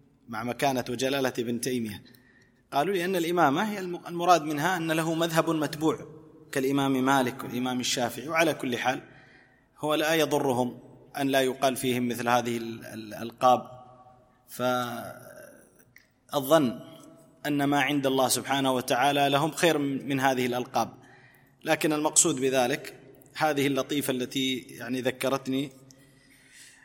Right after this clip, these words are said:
أو ذكرني بها، آه، قراءة القارئ، جزاه الله خيراً. قال هنا شيخ الإسلام ابن تيمية رحمه الله في القواعد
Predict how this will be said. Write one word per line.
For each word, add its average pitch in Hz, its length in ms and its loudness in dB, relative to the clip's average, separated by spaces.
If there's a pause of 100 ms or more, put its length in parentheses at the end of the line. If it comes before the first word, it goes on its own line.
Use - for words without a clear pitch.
(220)
أو 139 140 2
ذكرني 143 520 2
بها، 139 680 0
آه، 123 320 -2 (640)
قراءة 135 360 0
القارئ، 127 360 -4
جزاه 120 320 -2
الله 117 200 -4
خيراً. 104 360 -8 (680)
قال 185 200 6
هنا 175 340 4
شيخ 160 300 -2
الإسلام 151 440 -2
ابن 135 260 -2
تيمية 135 420 0
رحمه 120 380 -2
الله 135 240 2
في 135 380 -4 (880)
القواعد 135 800 6